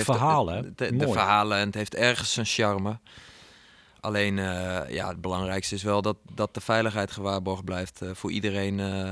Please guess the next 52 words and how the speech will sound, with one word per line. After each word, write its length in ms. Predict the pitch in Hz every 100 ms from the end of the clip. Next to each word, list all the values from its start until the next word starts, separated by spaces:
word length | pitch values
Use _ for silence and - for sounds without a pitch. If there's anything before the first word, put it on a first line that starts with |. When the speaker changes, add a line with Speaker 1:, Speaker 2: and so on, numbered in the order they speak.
| -
Speaker 1:
hè, 280 | 110 107
die, 240 | 98 101 90
die 260 | 98 98
moet 220 | 98 104 -
gaan 180 | 110
spelen 500 | 98 113 107 104 101
of 100 | 92
naar 120 | 110 101
het 80 |
stadion 500 | - 113 101 101 98
komt. 380 | 98 98 101 - -
Ehm, 400 | - 92 92 90
en 160 | - 101
daarnaast, 520 | 104 104 104 101 -
eh, 220 | 101 98 101 - - - -
ja, 140 | - 95
wat 140 | 95
wij 160 | 104 104
ook 100 | 107
wel 120 | 107
heel 140 | 107
belangrijk 380 | 98 101 98 98
vonden, 360 | - 101 98 104
is 120 | 101
dat 160 | 104 -
het 260 | 98 110 -
veld 240 | 110 107
is 140 | 110
al 100 | 117
niet 180 | 113 113
zo 160 | - 107
best 240 | 101 104
meer 160 | 101 101
bij 160 | 98
ons, 300 | 101 104 - -
eh, 240 | - 87
na, 280 | 87 101 101 -
na 220 | 104 104
die 100 | 101
wedstrijd 400 | 98 104 - 98
tegen 300 | 104 101 104
Heracles, 500 | 107 110 - 101 - -
waarbij 320 | 90 101 104
het 120 | 101
toen 200 | 110 104 _
ontzettend 560 | - 113 - 120 113 104
regende 400 | 110 110 107 104
Speaker 2:
Mhm. 100 | 110
Speaker 1:
vlak 160 | 113
voor 120 | 143 104
de 80 |
winterstop. 500 | 104 113 - - 113